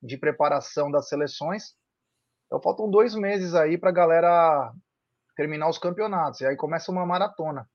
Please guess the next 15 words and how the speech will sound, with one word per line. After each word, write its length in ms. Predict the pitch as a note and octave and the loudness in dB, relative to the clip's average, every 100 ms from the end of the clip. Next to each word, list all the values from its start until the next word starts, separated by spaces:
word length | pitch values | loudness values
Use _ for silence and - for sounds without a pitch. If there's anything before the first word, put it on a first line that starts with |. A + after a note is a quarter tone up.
| _ _ _ _ | _ _ _ _
Vamos 200 | - C3+ | -14 -8
ver 80 | C3+ | -6
o 60 | C#3+ | -6
que 100 | C#3 | -2
vai 200 | C#3+ D3 | 2 2
acontecer 560 | - D3 C#3+ - C3 | 0 -8 -8 -6 -4
aí, 240 | B2+ B2 C#3 | -2 -2 -6
mas 380 | D#3 D3 - _ | -8 -10 -16 _
estou 260 | - F#3+ G3 | -6 -4 -2
confiante 680 | G3+ G3 - C#3+ D3+ - _ _ _ _ _ _ _ _ | -6 -4 -6 -6 -10 -14 _ _ _ _ _ _ _ _
com 280 | - F#3+ F#3 E3+ | 0 0 0 -2
o 120 | F#3 | -2
nosso 280 | F3 F3+ - | 0 0 -4
Scratch 680 | - - D3 D#3 D#3 - C#3 _ _ _ _ _ - | -10 -2 2 2 0 -8 -8 _ _ _ _ _ -4
Alviverde. 760 | D3 D3 C3+ G#2+ D#3 B2 - | -2 0 -2 -2 0 0 -4